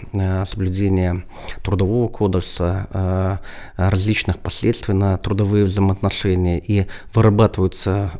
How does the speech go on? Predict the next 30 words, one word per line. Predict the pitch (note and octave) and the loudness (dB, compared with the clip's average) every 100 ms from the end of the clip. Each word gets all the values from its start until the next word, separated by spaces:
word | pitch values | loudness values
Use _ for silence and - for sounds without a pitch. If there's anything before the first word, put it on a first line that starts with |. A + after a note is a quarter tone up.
| - | -2
э, | F#2+ G2 G2+ G#2 G2+ E2+ - - | 0 2 0 0 -2 -2 -4 -6
такие | - G2 | -4 -2
конструктивные | - F#2 - - A2 F#2+ F#2 | -2 -2 -2 -2 2 2 2
подходы. | - F#2 - F2+ F2 F2 E2+ - - - - - | -2 -6 -4 -4 -2 -2 -4 -12 -12 -12 -12 -2
А | F#2+ G2 | 0 2
то, | - | 0
что | - | -2
касается | - - A2+ - A2+ | -4 4 4 6 4
на | A2 | 4
уровне | A2+ A2 | 4 2
предприятия, | G#2+ G2 - A#2 C3 - F#2+ E2 - | 0 -4 -2 -2 0 0 2 0 -2
опять | - - B2+ | -6 0 0
же, | A2 F#2 E2+ - - - | 2 0 -2 -8 -14 -10
ключевой, | - G#2+ - A2 A2+ G#2+ G2 - | -2 0 0 0 2 4 2 -2
э, | G2 G2 F#2+ F#2+ | -4 0 2 2
момент — | F#2+ G#2 C3 C3 - | 2 2 2 0 -4
это | A#2+ - F2 | -8 -2 -2
коллективный | - G2 - - A2 G2 | 0 -4 0 2 4 4
договор. | F#2+ F#2+ F2+ D#2+ - - - - | 2 2 0 -2 -6 -10 -14 -6
Опять | A#2 - G2+ | -4 2 2
же, | F#2+ | 4
в | F#2 | 4
названии | G#2 G#2+ A2 G#2+ E2 D#2 F2+ | 4 4 4 4 4 2 0
заложен, | G2+ G2+ G#2 B2 G2+ G2+ - - | -2 0 2 2 0 -2 -6 -10
э, | F2 F#2 | -6 -6
основной | G#2+ - G#2+ G#2+ | -4 0 2 2
смысл. | F#2+ G#2+ G2 - - - - - - | 2 0 0 0 -6 -8 -14 -10 4
Коллективные | A#2+ A#2 - - C3 G#2 E2+ D#2+ D#2 | 6 6 4 4 6 6 4 2 -2
переговоры, | - F2 F#2+ F2+ F2 F2+ | -2 -2 0 0 0 -2
когда | - F#2 F#2+ F#2+ | -4 -2 2 2